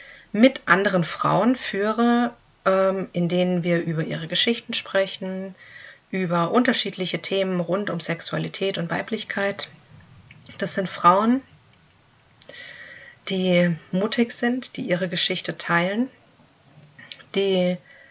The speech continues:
der Meinung sind, dass es Zeit ist, dass wir darüber sprechen und dass wir uns nicht mehr verstecken hinter diesen Geschichten, die uns Angst machen und mit denen wir uns alleine fühlen. Das,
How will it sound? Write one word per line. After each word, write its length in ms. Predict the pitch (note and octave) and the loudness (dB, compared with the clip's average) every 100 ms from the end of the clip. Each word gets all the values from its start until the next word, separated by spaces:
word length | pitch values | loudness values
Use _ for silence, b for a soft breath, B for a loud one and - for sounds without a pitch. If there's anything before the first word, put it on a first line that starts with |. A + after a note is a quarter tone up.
| b b | b b
der 100 | F3+ | 2
Meinung 440 | F3 F#3 A#3 A#3+ | 6 6 6 4
sind, 480 | - G#3 G3+ G#3 - | 2 0 0 -2 -8
dass 220 | - F3+ - | -2 -2 -2
es 360 | F3+ - - _ b b b | -6 -6 -14 _ b b b
Zeit 380 | - - E3+ F3 | -10 -2 0 -2
ist, 360 | - A3 A3+ - | -2 -2 -2 -4
dass 160 | F3 | -4
wir 80 | - | 0
darüber 300 | F3 E3+ E3 | 0 0 -2
sprechen 640 | D#3 - D3+ E3+ - A3 C#4+ B B B B B | -4 -6 -6 -6 -6 -10 -10 B B B B B
und 480 | - F#3+ F#3+ F#3 - | 2 4 2 -4 0
dass 240 | F3+ - | 0 0
wir 440 | F#3+ F#3 F3+ F3+ F3+ - b - | 0 2 2 0 -2 -10 b -4
uns 260 | F3+ - | -4 -2
nicht 180 | G3 F3+ | -6 -2
mehr 120 | F#3 | -2
verstecken 520 | F3+ E3+ - E3 - | -2 -4 -2 -4 -6
hinter 360 | G3 G3 F#3+ G3 | -8 -8 -4 -4
diesen 460 | F#3+ E3+ F3+ F3+ F3 B B B B - | -4 -4 -2 -2 -4 B B B B -2
Geschichten, 760 | F3 - F#3 - G3+ G3 G3+ - _ _ _ - | 0 0 -2 -6 -6 -6 -8 -12 _ _ _ -4
die 160 | F3+ | -2
uns 320 | E3+ F3 - - | 0 -2 -2 -2
Angst 320 | F3+ F3+ - | -2 -2 -6
machen 460 | G#3 G3+ A3+ A3+ | -6 -4 -2 -2
und 220 | A3 F#3 F3+ | 0 -2 -2
mit 160 | F3 | -2
denen 160 | F3 E3+ | -2 -2
wir 60 | |
uns 160 | E3+ E3 | -2 -4
alleine 320 | E3+ E3+ F3+ | -4 -2 -4
fühlen. 440 | F3+ - G#3 A#3 C#4+ _ _ _ B B B B B B B B - | -6 -6 -2 -2 -4 _ _ _ B B B B B B B B 4
Das, 440 | F#3+ F#3+ - - | 4 4 -2 -6